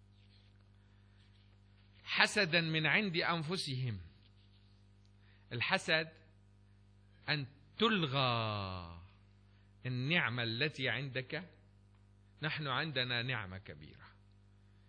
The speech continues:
في واحد يهودي قال لسيدنا عمر: "والله أنتم عندكم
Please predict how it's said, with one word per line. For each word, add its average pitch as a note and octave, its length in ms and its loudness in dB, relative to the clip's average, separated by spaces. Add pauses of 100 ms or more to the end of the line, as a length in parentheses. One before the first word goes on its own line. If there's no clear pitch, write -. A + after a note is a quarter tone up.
(240)
في C3 120 -8
واحد D3 380 2
يهودي B2+ 340 0
قال C3 260 -2
لسيدنا A#2 420 -6
عمر: A2 360 -4 (580)
"والله B2+ 240 -4 (280)
أنتم B2 360 -2
عندكم A2+ 680 -4